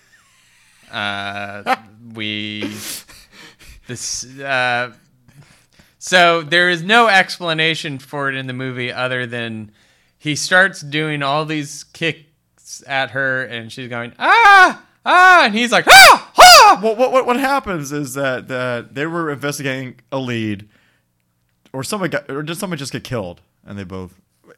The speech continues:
Speaker 2: either way,
Speaker 1: There, I was a lead, I think.
Speaker 2: Kendall drops her off wherever she's staying on the motorcycle. She's walking to her door. A man comes around the corner, an Asian man.
Speaker 1: Attacks her with kung fu.
Speaker 2: Attacks her,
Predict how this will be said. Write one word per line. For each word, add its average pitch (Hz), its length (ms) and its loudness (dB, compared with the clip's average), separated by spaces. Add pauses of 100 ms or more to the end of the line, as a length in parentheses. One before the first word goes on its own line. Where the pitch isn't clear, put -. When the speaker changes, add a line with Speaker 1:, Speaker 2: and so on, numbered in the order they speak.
Speaker 2:
either 214 220 -6
way, 160 300 2
Speaker 1:
There, 156 100 -4
I 151 100 -6
was 147 180 -8
a 123 60 -10
lead, 107 300 -10
I 104 140 -12
think. 107 220 -16
Speaker 2:
Kendall 175 720 -4
drops 151 300 -2
her 139 120 -4
off 131 240 -2
wherever 123 200 -10
she's 117 160 -12
staying 120 220 -8
on 110 40 -10
the 107 60 -10
motorcycle. 160 580 -2
She's 113 200 -14
walking 123 280 -8
to 113 80 -8
her 110 60 -8
door. 147 400 -2
A 117 100 -8
man 117 280 -6
comes 117 200 -14
around 113 140 -8
the 104 80 -12
corner, 143 560 -4 (1120)
an 110 100 -12
Asian 143 320 -4
man. 120 380 -10 (340)
Speaker 1:
Attacks 147 420 -6
her 143 120 -10
with 127 140 -14
kung 117 260 -16
fu. 110 380 -20
Speaker 2:
Attacks 170 560 -2
her, 156 360 -2